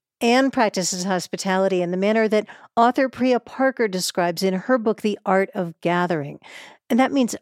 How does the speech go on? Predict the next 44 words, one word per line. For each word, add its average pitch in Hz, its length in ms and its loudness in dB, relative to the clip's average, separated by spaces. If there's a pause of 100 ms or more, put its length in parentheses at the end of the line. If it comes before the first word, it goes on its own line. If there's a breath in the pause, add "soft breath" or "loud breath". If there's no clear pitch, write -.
understanding 226 840 2
and 190 180 -2
explaining 220 720 -2
the 196 80 -2
purpose - 760 -2
of 190 120 2
that 156 260 0
gathering 165 560 0
or 156 120 -4
interview 220 560 0
at - 120 -8
the 226 100 0
very 208 280 2
beginning. 208 680 0 (640 loud breath)
"It 339 240 2
can 381 160 2
feel 277 180 4
silly 156 420 0
at 175 60 2
first 151 360 -4
to 208 80 2
name 170 200 2
your 156 140 -6
purpose," 175 440 2
she 190 260 -2
said, 170 440 0 (300 loud breath)
"but 226 80 4
it - 140 -2
helps - 580 0
you 240 320 2
and 247 280 2
your 247 120 2
guests 208 380 0
immensely 208 680 2
to 190 120 0
say, 190 400 0 (480 loud breath)
'What 226 340 2
is 370 220 4
our 277 120 2
purpose 247 440 -2
in 208 120 -2
being 208 340 0
here 165 200 0
today, - 480 -10